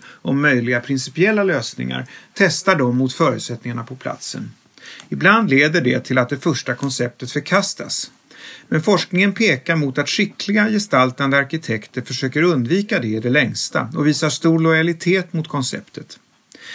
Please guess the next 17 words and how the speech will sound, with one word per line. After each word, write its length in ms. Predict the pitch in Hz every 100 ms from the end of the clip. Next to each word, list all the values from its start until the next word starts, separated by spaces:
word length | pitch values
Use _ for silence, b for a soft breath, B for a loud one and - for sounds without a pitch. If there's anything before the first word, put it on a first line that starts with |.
| B B B
Inom 220 | 156 170
designteori 800 | 175 214 196 170 175 185 226 220
görs 360 | 143 131 131
en 80 | 147
åtskillnad 760 | 175 135 127 - 175 196 185 147
mellan 280 | 139 135
den 160 | 139 147
betecknande 800 | 160 160 185 202 - 202 190 185
representationen 1000 | 180 160 160 170 160 165 - 123 120 120
i 60 | 123
ett 120 | 123
medium, 540 | 110 107 113 117 120
som 200 | 120 165
till 120 | 160 196
exempel 400 | 196 110 104 123
en 100 | 117
plankarta, 720 | 156 127 107 - - - 104